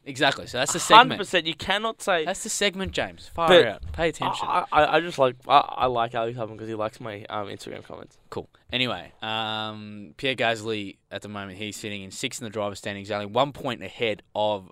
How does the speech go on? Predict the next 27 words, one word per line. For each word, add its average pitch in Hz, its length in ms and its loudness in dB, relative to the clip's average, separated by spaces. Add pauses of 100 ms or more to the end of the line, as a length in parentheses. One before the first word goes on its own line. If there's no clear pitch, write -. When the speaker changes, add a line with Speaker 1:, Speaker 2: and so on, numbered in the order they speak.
Speaker 1:
Kimi 101 240 -12
Räikkönen. 104 600 -8 (400)
Uh, 90 280 -14
Pierre's 101 360 -4
on 95 100 -12
thirteen 95 640 -10
points. 95 340 -16
He 104 400 -10
is 90 180 -14
a 95 120 -8
whopping 95 500 -10
twenty-six - 560 -10
points - 400 -8 (400)
behind 117 480 -4
Max 113 300 -6
Verstappen, - 440 -4 (460)
who 107 120 -8
is 98 120 -10
currently 101 360 -6
in 98 80 -10
third 127 380 2
position - 360 -10 (560)
for 110 180 -6
Red 95 160 -6
Bull 95 160 -10
Racing 92 380 -12
Honda. 95 480 -8